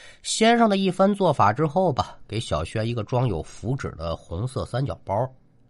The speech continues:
至于说那无脸女尸何许人也，为什么缠上小轩等人，这先生呢也给出了解答。这女人呐是个寡妇，死了有些个年了，身边三亲六故都不在了，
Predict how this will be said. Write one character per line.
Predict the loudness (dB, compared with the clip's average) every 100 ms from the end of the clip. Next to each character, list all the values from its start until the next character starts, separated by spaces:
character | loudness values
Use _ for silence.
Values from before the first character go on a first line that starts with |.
| _ -20 -20 -6
至 | 2 2
于 | 2
说 | 2
那 | 2
无 | 2 2 2
脸 | 2 2
女 | 2 0
尸 | -4 -4 -4
何 | -2 -2
许 | -2 -4
人 | -4 0 0
也， | 0 -4 -4
为 | -2 -2
什 | -2
么 | -4
缠 | -4 -2 -2 0
上 | -2
小 | -2 -4
轩 | -4 -6 -6
等 | -6 -8
人， | -10 -12 -14 -10
这 | -6 -6
先 | -4 -4 -2
生 | -2 -6
呢 | -6
也 | -4 -4
给 | -4 -8
出 | -8
了 | -10
解 | -8 -10 -12
答。 | -14 -18 -20 -20 -20 -20 -20 _ -2
这 | 2
女 | 2 2 -4
人 | -8 -4
呐 | -4 -4 -6
是 | -14 -8
个 | -6
寡 | -6 -4 -8 -8 -18 -18
妇， | -8 -6 -8 -14 -20 -20 _ -20 -18 -16
死 | -10 -6
了 | -2 0
有 | -2
些 | -4 -6
个 | -6
年 | -6 -8
了， | -8 -10 -14 -20 -20 _ -18
身 | -6 0 2
边 | 2 2
三 | 4 4
亲 | 4 2
六 | 2 2
故 | 0 0 0 2
都 | 2
不 | 0 0
在 | 4 4 4
了， | -2